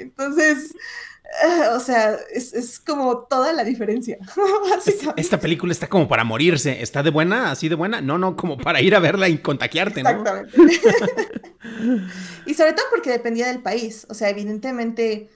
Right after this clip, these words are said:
Speaker 1: si estás en un país como China, pues sabes que al final del día tu gobierno ya te está diciendo cuándo salir y allá sí tienen una ética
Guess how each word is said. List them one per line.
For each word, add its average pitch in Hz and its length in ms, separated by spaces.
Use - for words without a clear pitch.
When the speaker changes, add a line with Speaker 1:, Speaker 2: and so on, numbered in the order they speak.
Speaker 1:
si 240 100
estás 226 240
en 240 80
un 233 120
país 226 240
como 202 260
China, 226 580
pues 202 240
sabes 214 460
que 185 540
al 214 140
final 208 280
del 214 100
día 208 260
tu 208 140
gobierno 202 640
ya 185 200
te - 80
está 196 160
diciendo 185 400
cuándo 185 240
salir 185 340
y 208 140
allá 190 380
sí 196 280
tienen 202 400
una 202 520
ética 226 1040